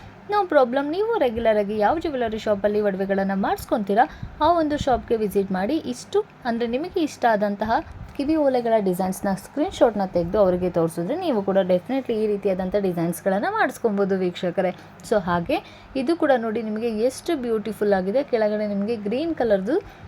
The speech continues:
ಅಲ್ಲಿ ಏನ್ ಹಾಕಿದ್ದಾರೆ, ಒಂದು ಮಣಿಗಳನ್ನ ಹಾಕಿದ್ದಾರೆ. ಇದರಲ್ಲಿ ನಿಮಗೆ ಕಲರ್ಸ್ ಏನಾದ್ರೂ ಮಣಿಗಳಲ್ಲಾಗಿರ್ಬೋದು ಅಥವಾ ಮುತ್ತುಗಳಲ್ಲಿ ಕಲರ್ಸ್‌ನ ಚೇಂಜ್ ಮಾಡಿಸ್ಕೊಳ್ತೀನಿ ಅಂತ ಇದ್ರೆ ಡೆಫಿನೆಟ್ಲಿ ನೀವು ಕಲರ್ಸ್ ಕೂಡನು ಚೇಂಜ್ ಮಾಡಿಸ್ಕೊಬೋದು. ಇದು ಕೂಡ ನೋಡಿ ಎಷ್ಟು ಚೆನ್ನಾಗಿದೆ, ತುಂಬ ಬ್ಯೂಟಿಫುಲ್ ಆಗಿರುವಂತಹ ಕಿವಿ ಓಲೆ.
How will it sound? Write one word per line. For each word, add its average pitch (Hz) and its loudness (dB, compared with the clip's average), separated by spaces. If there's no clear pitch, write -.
ಅಲ್ಲಿ 220 2
ಏನ್ 277 2
ಹಾಕಿದ್ದಾರೆ, 240 0
ಒಂದು 247 0
ಮಣಿಗಳನ್ನ 208 2
ಹಾಕಿದ್ದಾರೆ. 180 0
ಇದರಲ್ಲಿ 349 -2
ನಿಮಗೆ 320 0
ಕಲರ್ಸ್ 302 4
ಏನಾದ್ರೂ 262 0
ಮಣಿಗಳಲ್ಲಾಗಿರ್ಬೋದು 214 0
ಅಥವಾ 202 2
ಮುತ್ತುಗಳಲ್ಲಿ 202 0
ಕಲರ್ಸ್‌ನ 220 2
ಚೇಂಜ್ 302 -2
ಮಾಡಿಸ್ಕೊಳ್ತೀನಿ 202 0
ಅಂತ 180 -2
ಇದ್ರೆ 185 0
ಡೆಫಿನೆಟ್ಲಿ 294 2
ನೀವು 254 0
ಕಲರ್ಸ್ 214 4
ಕೂಡನು 202 0
ಚೇಂಜ್ 262 0
ಮಾಡಿಸ್ಕೊಬೋದು. 180 -2
ಇದು 247 -2
ಕೂಡ 262 2
ನೋಡಿ 220 -2
ಎಷ್ಟು 220 -4
ಚೆನ್ನಾಗಿದೆ, 208 -2
ತುಂಬ 294 0
ಬ್ಯೂಟಿಫುಲ್ 247 -2
ಆಗಿರುವಂತಹ 202 0
ಕಿವಿ 196 -2
ಓಲೆ. 190 2